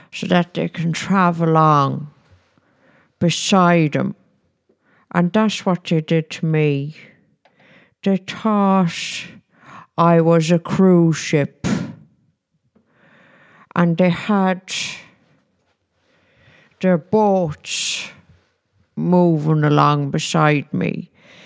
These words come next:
selling their wares. Their wares would have been anything from chickens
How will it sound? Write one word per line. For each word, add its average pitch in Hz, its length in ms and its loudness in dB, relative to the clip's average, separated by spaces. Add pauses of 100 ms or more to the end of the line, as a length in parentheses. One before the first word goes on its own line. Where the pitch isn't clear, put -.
(220)
selling 190 500 2
their 165 220 0
wares. 160 1300 -2 (840)
Their 226 180 0
wares 226 680 2 (600)
would 214 140 4
have 185 80 -2
been 208 180 6
anything 190 680 2
from 170 680 0 (1120)
chickens - 1200 0